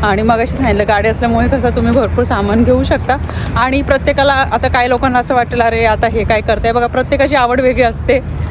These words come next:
अ, प्रत्येकाचे विचार वेगळे असतात. ज्याला जसं वाटतं तसं, अ, क-, करतात. आम्हाला जसं वाटतं तसं आम्ही करतो.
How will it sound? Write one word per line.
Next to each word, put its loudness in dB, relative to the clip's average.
अ, 4
प्रत्येकाचे 0
विचार 0
वेगळे 2
असतात. 0
ज्याला 0
जसं 0
वाटतं 0
तसं, 2
अ, 2
क-, -2
करतात. 0
आम्हाला -2
जसं 0
वाटतं 0
तसं 0
आम्ही -2
करतो. 0